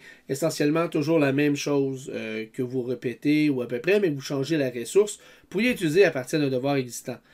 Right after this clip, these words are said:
Un classique, ce sont les méthodes, euh, pédagogiques dites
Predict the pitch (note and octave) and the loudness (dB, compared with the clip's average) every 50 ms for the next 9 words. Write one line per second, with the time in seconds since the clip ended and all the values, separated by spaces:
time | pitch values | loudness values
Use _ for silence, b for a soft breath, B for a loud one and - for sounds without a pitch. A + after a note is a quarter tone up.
0 | b b b b - C3 C3+ C3+ D3 C#3+ - - - G3+ G#3 G#3 - - C#3+ B2+ | b b b b -6 -6 -4 -4 -4 -4 -4 -4 -4 -4 -4 -6 -6 -12 -10 -6
1 | - E3 E3 D#3+ C#3 A#2+ A#2+ A#2+ B2+ B2 A#2+ - D3+ D3+ D#3 C#3+ C#3 B2+ A#2+ A#2 | -4 -2 0 0 0 -2 -2 -4 -6 -6 -6 -4 -6 -4 -4 -4 -4 -4 -4 -4
2 | A#2 A#2 - D3 C#3+ C#3 C3+ B2 B2+ A#2+ B2 D#3 F3 E3+ _ - C3+ C#3+ D#3 D#3 | -6 -6 -4 -2 0 0 0 0 -2 -2 -2 -2 -4 -4 _ -10 -6 -6 -6 -8
3 | - | -10